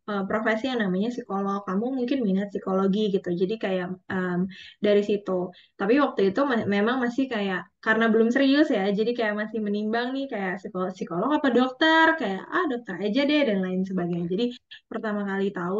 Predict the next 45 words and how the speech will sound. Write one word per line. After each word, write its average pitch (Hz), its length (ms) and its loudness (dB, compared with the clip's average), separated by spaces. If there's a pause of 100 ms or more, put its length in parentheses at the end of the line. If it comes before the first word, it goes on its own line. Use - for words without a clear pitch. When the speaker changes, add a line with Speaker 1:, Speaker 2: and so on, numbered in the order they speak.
Speaker 1:
tuh 294 140 -2
ya 190 60 0 (100)
dari 190 220 -2
guru 190 220 0
B 185 40 0 (100)
K - 20 -10 (140)
aku - 120 -4 (100)
sih. 226 140 -6 (1200)
Speaker 2:
Oh, 233 60 -8
Speaker 1:
Gitu. 190 200 -14
Speaker 2:
guru 240 220 4
B - 20 4 (100)
K - 20 -2 (160)
S 277 40 -8 (100)
M 254 80 -4
P - 20 0 (140)
berarti 185 320 2
nih 175 140 -2
ya? 214 40 -8 (480)
Speaker 1:
Mm-mm, 294 360 2
mm-mm, 269 240 2 (140)
betul. 233 280 -2
Speaker 2:
Wah, 170 320 -10
ini 190 140 -10
berarti 202 200 -2 (280)
para 220 240 0
guru 220 220 0
B 208 200 2
K - 40 -6 (580)
punya 262 240 -6
peranan 262 420 0
yang 262 160 -6
penting 262 280 -6 (140)
sekali 240 340 2 (180)
memang 233 280 0 (100)
ketika 269 520 0 (320)
akhirnya 240 400 -2
membuka 240 480 -2
Speaker 1:
Setuju. 233 120 -2
Speaker 2:
kayak, 226 240 -4 (100)
"Oh, 285 240 -10
ternyata 262 480 -8 (200)
ada 208 200 -4 (140)
toh 233 140 -2 (100)
opsi-opsi 202 520 -8